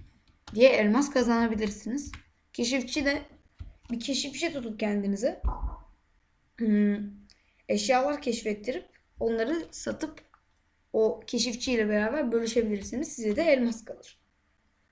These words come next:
Yani bu şekilde bir şirket planım var. Şimdi ilk gelenler burada doğmayacaklar. İş, iş, işe girmek istedikleri zaman gelebilirler, gelecekler ve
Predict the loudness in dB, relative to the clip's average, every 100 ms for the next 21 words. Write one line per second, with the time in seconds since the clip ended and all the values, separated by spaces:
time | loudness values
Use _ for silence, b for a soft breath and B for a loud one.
0 | _ _ -4 -2 -2 -2 -2 -2 -2 -2
1 | -4 -4 -6 -6 -6 -4 -2 -2 -2 -8
2 | -18 _ _ _ _ b b b _ -4
3 | -4 -4 -2 0 0 0 -2 -4 -8 -18
4 | _ _ _ _ _ _ _ _ _ -8
5 | -4 0 2 4 4 2 0 -4 -8 -10
6 | -10 _ _ _ _ -20 -20 -6 -2 -2
7 | -4 -8 -8 -8 -10 -6 -4 -2 -2 -4
8 | -8 0 2 4 2 2 2 2 0 -2
9 | -6 -12 _ -4 -2 -2 -2 -2 -4 -2
10 | -2 -4 -4 -8 -6 -6 -4 -2 -2 -6